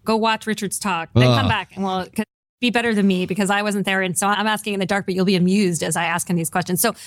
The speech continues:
Speaker 1: you spent the first part of your talk scoping the problem and explaining what you mean by different things.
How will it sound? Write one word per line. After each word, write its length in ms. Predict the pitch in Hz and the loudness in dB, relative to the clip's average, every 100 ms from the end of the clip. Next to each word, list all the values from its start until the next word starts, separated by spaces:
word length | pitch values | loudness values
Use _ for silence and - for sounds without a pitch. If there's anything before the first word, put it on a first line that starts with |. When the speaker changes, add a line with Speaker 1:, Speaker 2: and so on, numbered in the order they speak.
| - | -8
Speaker 1:
you 420 | 202 240 269 269 262 _ | 0 2 4 2 0 _
spent 240 | - 262 | -4 -2
the 60 | 233 | 0
first 240 | 269 302 - | 0 -2 -2
part 180 | 262 | -2
of 80 | 240 | 0
your 100 | 214 | -2
talk 360 | 196 202 190 - - | -2 -2 -2 -8 -6
scoping 440 | - - 220 220 | -4 0 0 2
the 60 | 202 | 0
problem 440 | 202 185 196 233 | 0 0 2 0
and 140 | 180 185 | 2 0
explaining 720 | 185 - 190 190 185 185 180 - | 0 0 2 4 2 0 -2 -4
what 140 | - 202 | -2 0
you 100 | 202 | 2
mean 180 | 185 190 | 4 2
by 120 | 185 | 0
different 260 | 185 180 175 | -2 -4 -2
things. 300 | 185 202 | 0 0